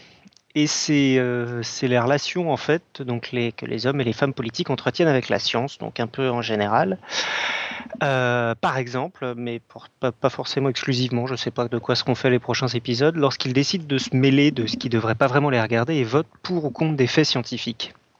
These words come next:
Alors tout de suite, en fait, je voulais faire une petite mise au point parce que j'avais peur qu'on me le reproche, donc au début de la première chronique.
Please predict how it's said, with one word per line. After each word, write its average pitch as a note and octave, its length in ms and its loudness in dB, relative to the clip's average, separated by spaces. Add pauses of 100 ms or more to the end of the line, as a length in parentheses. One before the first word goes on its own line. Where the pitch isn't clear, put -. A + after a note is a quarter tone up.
(680)
Alors B2+ 180 4
tout F3 100 -6
de D#3+ 60 -6
suite, G3 200 -2
en D3+ 60 0
fait, D#3+ 180 -2
je - 60 -18
voulais C3+ 140 -2
faire C3 140 2
une B2 60 0
petite - 280 -6
mise C3 160 2
au C3 60 2
point D3+ 80 0
parce - 120 -2
que - 100 -8
j'avais A#2+ 180 2
peur C#3 240 -2
qu'on - 100 -2
me A#2+ 100 2
le A#2 80 2
reproche, - 840 -2
donc B2 220 -4 (180)
au - 80 -2
début B2+ 200 2
de - 60 -2
la A#2+ 60 4
première - 320 -4
chronique. D#3+ 420 0